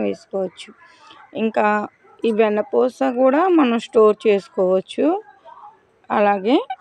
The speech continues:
నేను నెయ్యిగా చేసేస్తు-, నెయ్యిగా కరిగబెట్టేస్తున్నాను అనమాట. మీరు కావాలంటే వెన్నపూస కావాలి అనుకున్న వాళ్ళు ఇలా వెన్నపూసను చేసుకొని వేరే బాక్స్లో వేసుకొని డీప్ ఫ్రిడ్జ్లో పెట్టుకోవచ్చు అనమాట.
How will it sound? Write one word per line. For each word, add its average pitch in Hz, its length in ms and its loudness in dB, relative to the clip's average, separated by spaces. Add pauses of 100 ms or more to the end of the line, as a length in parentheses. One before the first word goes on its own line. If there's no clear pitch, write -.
(200)
నేను 220 220 0 (160)
నెయ్యిగా 233 500 2 (380)
చేసేస్తు-, 208 580 -2 (100)
నెయ్యిగా 214 300 2 (100)
కరిగబెట్టేస్తున్నాను 190 960 -2
అనమాట. 175 300 -8 (720)
మీరు 240 240 4
కావాలంటే 226 600 0
వెన్నపూస 220 360 -4 (200)
కావాలి 214 420 0 (160)
అనుకున్న 208 340 -4 (120)
వాళ్ళు 226 280 0 (540)
ఇలా 214 240 4
వెన్నపూసను 202 640 -4
చేసుకొని 226 520 -2 (200)
వేరే 196 260 4 (140)
బాక్స్లో 190 440 0 (100)
వేసుకొని 202 420 -2 (100)
డీప్ 202 220 -2
ఫ్రిడ్జ్లో 196 300 -6 (100)
పెట్టుకోవచ్చు 170 600 -6
అనమాట. 175 380 -10